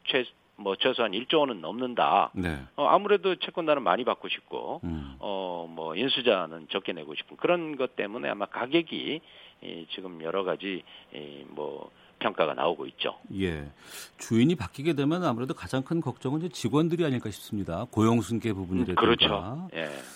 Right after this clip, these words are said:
Speaker 2: 또 뭐 구조조정 있지 않을까라는 이런 걱정들을 많이 하실 것 같은데 그 부분은
Speaker 1: 네.
Speaker 2: 어떻게 보시는지요?
Speaker 1: 어,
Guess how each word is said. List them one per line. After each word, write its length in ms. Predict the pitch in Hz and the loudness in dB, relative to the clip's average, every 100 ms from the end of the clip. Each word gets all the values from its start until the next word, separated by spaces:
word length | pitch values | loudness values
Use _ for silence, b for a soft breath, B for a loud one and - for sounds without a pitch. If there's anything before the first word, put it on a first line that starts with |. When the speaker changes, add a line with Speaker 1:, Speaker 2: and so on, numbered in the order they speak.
| B B _ | B B _
Speaker 2:
또 60 | 123 | -2
뭐 120 | 113 | -2
구조조정 540 | - 117 127 131 120 110 | 0 4 6 6 6 4
있지 220 | 98 123 | 4 2
않을까라는 460 | 98 92 98 98 | 2 2 0 0
이런 360 | 113 104 117 110 | 2 4 6 4
걱정들을 460 | 92 - 98 95 98 | 0 -2 0 2 2
많이 200 | 87 95 | 2 0
하실 280 | 104 - | -2 -4
것 100 | 143 | -4
같은데 360 | 117 92 98 95 | -6 -6 -6 -6
그 140 | - 165 | 2 6
부분은 240 | 226 226 | 6 6
Speaker 1:
네. 60 | 226 | 6
Speaker 2:
어떻게 400 | 120 - 110 101 | 4 0 -2 0
보시는지요? 720 | 85 87 - 78 - 110 104 107 | -4 -6 -4 -4 -2 -2 -2 4
Speaker 1:
어, 500 | 127 127 127 123 | 6 8 8 6